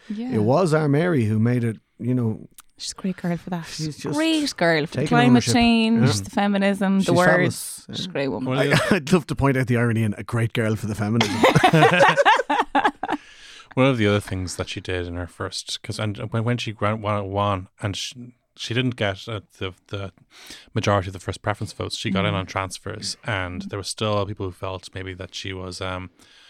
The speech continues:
Speaker 3: well, they completely respected the fact she's very intelligent. They thought maybe she's a bit chilly, a bit professorial.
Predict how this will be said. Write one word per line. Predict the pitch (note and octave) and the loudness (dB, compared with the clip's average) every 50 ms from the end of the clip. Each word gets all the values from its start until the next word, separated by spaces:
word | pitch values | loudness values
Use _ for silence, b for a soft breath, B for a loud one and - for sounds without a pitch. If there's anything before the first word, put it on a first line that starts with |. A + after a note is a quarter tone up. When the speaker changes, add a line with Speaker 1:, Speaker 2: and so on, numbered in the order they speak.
| b b b b _ | b b b b _
Speaker 3:
well, | A2 G#2 G#2 G#2 G2+ | 0 0 2 0 0
they | G2 F#2 F#2+ F#2 | -2 -2 -2 -4
completely | - - - - A#2+ G#2+ G#2+ | -8 -14 -8 -6 -6 -4 -4
respected | G#2 F#2+ - - G#2+ G#2 - - | -6 -6 -6 -6 -8 -8 -8 -10
the | - | -10
fact | - F#2 - | -10 -10 -8
she's | - G#2 F2+ | -10 -10 -8
very | F#2 F#2 F2+ | -6 -8 -8
intelligent. | F2+ - G#2+ G2+ G2+ G#2+ G2 - G#2 - | -6 -4 -2 0 0 -2 -2 -4 -10 -10
They | - F#2+ | -10 -10
thought | - G#2+ G#2 | -10 -10 -10
maybe | G2+ G2 G2 | -8 -10 -10
she's | - - G#2+ F#2+ | -10 -10 -10 -8
a | F#2+ | -8
bit | F#2+ - _ | -10 -10 _
chilly, | - - - G#2+ G2+ G#2 G2+ G2 | -10 -6 -6 -4 -2 -2 -2 -4
a | G2 | -4
bit | - G2 - | -6 -10 -14
professorial. | - - G#2 - G2 - - G2 G2+ G#2 G#2 G#2 F#2+ F#2 F2+ - _ | -12 -12 -12 -10 -10 -10 -8 -8 -6 -6 -6 -8 -8 -12 -14 -16 _